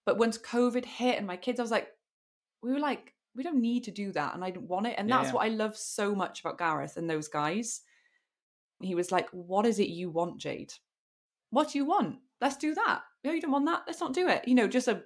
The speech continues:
Speaker 1: brilliant person. And so they're kind of like my family over there, even though I'm not a hundred percent inside the business. So I can say, "Okay, Gareth,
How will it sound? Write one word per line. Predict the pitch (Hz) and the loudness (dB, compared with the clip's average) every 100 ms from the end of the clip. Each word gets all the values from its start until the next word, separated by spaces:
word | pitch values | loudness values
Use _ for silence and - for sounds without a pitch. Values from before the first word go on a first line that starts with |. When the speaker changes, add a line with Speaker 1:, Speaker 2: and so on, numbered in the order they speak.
| - | -6
Speaker 1:
brilliant | 226 233 220 190 - | 2 2 2 0 0
person. | 196 175 165 135 147 _ - - - - | 0 0 -4 -6 -10 _ -20 -20 -20 -6
And | - 190 | 0 0
so | 190 196 185 | 2 2 2
they're | 180 220 226 | 2 2 2
kind | 226 214 196 | 0 0 0
of | |
like | 190 175 - | 2 0 0
my | 170 | -6
family | 170 - 165 165 160 | -4 -2 -2 -2 -2
over | 151 156 | -2 -2
there, | 151 | -2
even | 143 170 160 | -2 -4 -2
though | 160 | 0
I'm | 151 156 | 0 0
not | 156 147 - _ | 0 -2 -4 _
a | 160 | -12
hundred | - 170 165 139 - | -4 -4 -4 -6 -12
percent | 151 - 147 143 | -8 -2 -2 -2
inside | 151 151 - 147 139 | -4 -4 -4 -4 -4
the | 143 | -8
business. | 143 - - 139 | -8 -6 -8 -8
So | - - | -8 -2
I | 208 220 | 2 2
can | 226 220 | 0 -4
say, | 214 190 | 0 0
"Okay, | 202 202 | 0 -4
Gareth, | 196 202 208 208 - | 0 2 4 2 -4